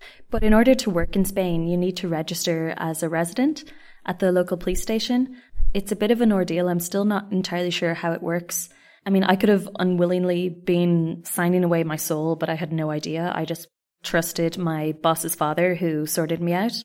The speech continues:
He came with me to the appointments and to the social services centre and the police station.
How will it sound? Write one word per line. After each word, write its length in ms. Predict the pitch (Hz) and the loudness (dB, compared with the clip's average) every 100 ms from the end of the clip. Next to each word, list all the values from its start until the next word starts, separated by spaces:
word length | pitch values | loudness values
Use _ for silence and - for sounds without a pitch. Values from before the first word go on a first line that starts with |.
| _ _ | _ _
He 160 | 202 | -4
came 220 | 185 185 | 0 0
with 180 | 180 175 | 0 0
me 260 | 175 165 160 | -2 -2 -4
to 540 | 165 - 165 160 160 | -4 -2 -2 -2 -4
the 140 | 165 160 | -4 -2
appointments 640 | 170 247 240 240 233 - | 4 4 4 2 0 -4
and 120 | 175 170 | -6 -4
to 100 | 175 | -4
the 100 | 170 | -2
social 320 | 175 170 170 | -2 -2 -4
services 500 | - 196 196 196 185 | -4 -2 -2 -4 -4
centre 380 | 196 185 185 180 | -4 -6 -4 -4
and 160 | 170 | -4
the 60 | 165 | -4
police 240 | - 190 | -2 -2
station. 640 | - 190 175 185 180 175 | -2 -4 -4 -4 -4 -6